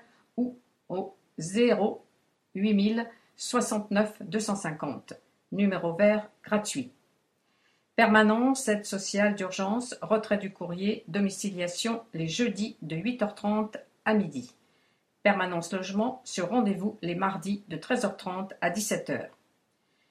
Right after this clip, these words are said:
Urbanisme sur rendez-vous uniquement au zéro quatre soixante-douze zéro huit soixante-dix zéro un. Permanence téléphonique les mardis et jeudis de treize heures trente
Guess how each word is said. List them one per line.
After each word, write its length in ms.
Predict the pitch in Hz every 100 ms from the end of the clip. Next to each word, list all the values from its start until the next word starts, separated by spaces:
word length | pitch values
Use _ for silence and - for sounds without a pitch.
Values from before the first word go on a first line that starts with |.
| _ _
Urbanisme 720 | 226 208 226 254 294 - 285 -
sur 240 | - - 202
rendez-vous 340 | 247 233 214 -
uniquement 640 | 240 202 - 196 220 - -
au 120 | 175
zéro 240 | 208 214
quatre 380 | 208 240 240 -
soixante-douze 920 | - - 220 220 208 202 226 247 240 -
zéro 280 | 165 208 202
huit 360 | 202 226 - 240 -
soixante-dix 880 | - 233 - 202 196 180 226 - - -
zéro 400 | 160 220 190 190
un. 180 | 165 - - _ _ _ _ _
Permanence 480 | 214 202 196 190 196
téléphonique 580 | 190 175 175 196 254 -
les 140 | 165
mardis 420 | 170 220 196 196 -
et 60 | 160
jeudis 480 | 160 220 180 208 -
de 120 | 160
treize 260 | 160 262 214
heures 140 | 208
trente 360 | - 190 196